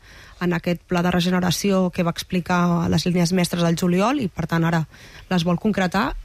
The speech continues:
perquè sap que el bloc de la investidura, l'únic punt d'unió que hi pot haver ara mateix és precisament aquest, és a dir,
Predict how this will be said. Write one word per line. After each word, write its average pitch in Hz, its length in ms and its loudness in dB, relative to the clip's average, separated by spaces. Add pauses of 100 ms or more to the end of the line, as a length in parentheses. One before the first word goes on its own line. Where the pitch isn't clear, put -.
(140)
perquè 175 320 0
sap 202 320 -2
que 165 80 0
el 160 80 0
bloc 170 240 0
de 214 80 2
la 208 60 2
investidura, 180 560 0 (420)
l'únic 208 400 2
punt 196 160 2
d'unió 180 400 2
que - 80 -4
hi 170 80 -2
pot 180 160 -4
haver 170 160 2
ara 165 80 2
mateix 160 400 0
és - 80 -6
precisament 175 560 2
aquest, 185 400 -2
és 165 80 0
a 165 80 2
dir, 165 140 2